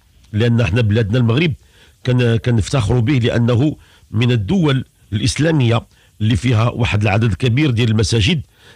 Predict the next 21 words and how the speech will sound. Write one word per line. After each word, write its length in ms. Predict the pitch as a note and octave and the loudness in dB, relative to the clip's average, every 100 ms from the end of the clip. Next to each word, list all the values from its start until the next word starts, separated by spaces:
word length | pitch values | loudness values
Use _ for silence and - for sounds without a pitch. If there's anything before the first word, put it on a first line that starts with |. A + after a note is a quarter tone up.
| - | -4
لكن 280 | C#3+ - F3 | -4 -2 -2
كاين 180 | F3 | -2
تفاوت، 500 | E3 D3+ F3 C#3 - - _ - | -2 0 0 0 -4 -12 _ -6
هناك 340 | F#2+ B2+ C3 | 0 0 0
بعض 300 | B2+ A2 G#2 | 0 0 0
المدن 420 | A2 A#2 A#2 F3+ B2+ | 2 2 2 0 -2
اللي 180 | G#2+ G#2 | -2 -2
عندها 240 | G#2+ A2+ B2 | 0 0 0
فائض 380 | C3+ D#3+ E3+ | 0 -2 0
ديال 120 | C3 B2+ | 0 0
المساجد، 480 | B2 - A#2+ G2+ E2+ _ - - - | 0 0 0 0 -4 _ -20 -20 -4
بحال 160 | B2 | 0
وجدة 300 | A#2+ A#2 A2 | 2 2 2
مثلًا، 460 | A2 G#2+ A#2 E3+ - - _ _ - G2+ | 0 0 0 0 -2 -8 _ _ -6 -2
كيقول 280 | C3+ B2+ C3 | -2 0 0
لك 60 | G2+ | 2
بين 200 | A#2+ B2+ | 2 2
جامع 320 | G#2+ A#2+ A#2+ | 2 0 0
وجامع 420 | A2+ F#2+ B2+ C#3 | 0 0 0 -2
كاين 220 | B2+ E3 | -2 0
جامع، 340 | B2 C3 G#2 | 0 0 0